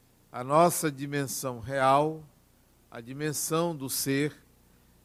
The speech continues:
é a dimensão espiritual. Nós somos seres espirituais, mesmo encarnados.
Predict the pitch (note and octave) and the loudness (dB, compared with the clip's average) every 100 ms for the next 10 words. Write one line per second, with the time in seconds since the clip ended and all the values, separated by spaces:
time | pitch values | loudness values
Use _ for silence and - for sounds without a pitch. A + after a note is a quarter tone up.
0 | _ _ A#2+ C3+ C#3+ D3+ C#3+ D3 D3+ C3+ | _ _ -4 2 2 2 -2 -4 -4 -4
1 | - C3+ C3+ C#3+ D#3+ _ _ _ _ _ | -4 -4 -6 -10 -16 _ _ _ _ _
2 | D3 E3 - - C3 B2+ B2+ A2 G#2 F2+ | -2 0 0 -6 -8 -10 -6 -4 -4 -8
3 | D#2+ _ _ _ _ _ _ _ _ _ | -14 _ _ _ _ _ _ _ _ _
4 | A#2+ D3 F3 F3 - D3+ D#3 F3 F3 - | -6 0 2 0 -2 -4 -4 -4 -6 -4
5 | - C3+ D3 D#3 C3 B2+ C#3 - D3+ C#3 | -4 -2 -4 -6 -10 -8 -8 -8 -12 -12
6 | C#3+ D3+ C3 B2+ D3 - - _ _ _ | -12 -6 -2 -2 -4 -10 -16 _ _ _
7 | - C3+ C#3 D3 E3 F3+ E3+ F3 F3 F3 | -20 -16 -10 0 4 4 0 -8 -12 -12
8 | - E3+ C3 B2 B2 B2 A2 F#2 E2+ - | -10 -10 -10 -2 2 2 0 -8 -20 -20
9 | - | -20